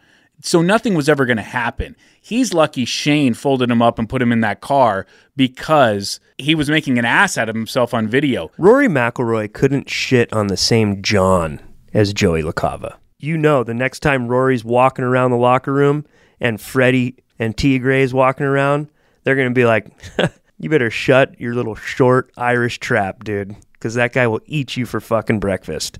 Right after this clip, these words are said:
Speaker 1: We'll see. We'll see, because both Tiger and Freddie are from the old school. And as much as they probably love Joey more than anyone, they also subscribe to the Jack Nicklaus school of thought, which I do not subscribe to, which is caddies have three jobs: show up,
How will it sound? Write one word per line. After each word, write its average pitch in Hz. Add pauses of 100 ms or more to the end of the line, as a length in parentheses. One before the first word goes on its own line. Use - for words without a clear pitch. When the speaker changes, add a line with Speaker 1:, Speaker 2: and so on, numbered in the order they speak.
(140)
Speaker 1:
We'll 127
see. 131 (200)
We'll 123
see, 143
because 101
both 113
Tiger 110
and 98
Freddie 90
are 98
from 98
the 92
old 98
school. 87 (400)
And 104
as 107
much 117
as 104
they 104
probably 110
love 101
Joey 107
more 104
than 98
anyone, 110 (420)
they 139 (100)
also 151
subscribe 131
to -
the 110
Jack 120
Nicklaus 117
school 127
of 98
thought, 113
which 104
I 117
do 107
not 110
subscribe 92
to, 104
which 101
is 107
caddies 104
have 110
three 101
jobs: 117
show 107
up, 120